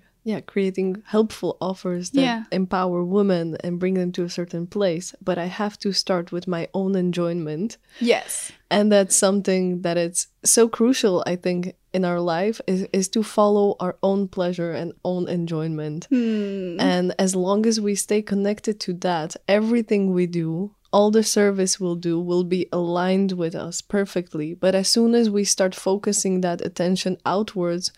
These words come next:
Speaker 2: Yes.
Speaker 1: what would not help others or what is done a certain way or how it needs to be done or ev-, all the time everyone does it this way, so I also should do it that way,
Speaker 2: Mm-hmm.
Speaker 1: then we disconnect from what's, what's really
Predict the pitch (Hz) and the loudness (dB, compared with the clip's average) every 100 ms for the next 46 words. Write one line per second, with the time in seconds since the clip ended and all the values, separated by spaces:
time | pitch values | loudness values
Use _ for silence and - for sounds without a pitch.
0 | - 233 - - - _ - 196 190 190 | -6 -4 -4 -8 -12 _ -4 2 2 2
1 | 190 185 180 180 - _ _ _ _ _ | 0 2 2 -2 -12 _ _ _ _ _
2 | _ - 202 190 190 175 202 214 - 190 | _ -2 0 0 -4 0 0 0 -2 0
3 | 185 190 - - 175 165 175 196 190 180 | 0 -2 -6 -2 -2 -2 2 2 2 -2
4 | - - - 190 208 202 190 - 185 185 | -6 -12 0 6 6 6 2 2 2 2
5 | 185 185 180 175 170 165 - 190 196 196 | 0 2 2 0 -2 -2 2 4 4 2
6 | 185 - 180 175 175 170 175 175 - 165 | 2 0 0 0 0 0 0 -2 -2 0
7 | 180 196 - 190 202 202 208 214 196 196 | 0 0 0 4 4 4 2 2 2 2
8 | - 185 196 190 190 180 180 180 180 190 | 0 0 2 2 2 2 0 0 0 0
9 | - 185 185 165 160 - 202 - 202 - | 2 0 0 -2 0 2 4 4 2 4
10 | 190 180 190 190 185 196 196 196 196 185 | 0 4 4 6 4 0 0 0 2 2
11 | 202 - 254 214 202 208 208 190 202 233 | 0 0 2 6 6 6 4 6 6 4
12 | - 196 175 185 - 180 180 185 185 - | 2 2 2 -2 -2 0 2 0 -2 -4
13 | 180 180 202 202 196 196 185 180 | -4 -2 0 0 0 0 -2 -4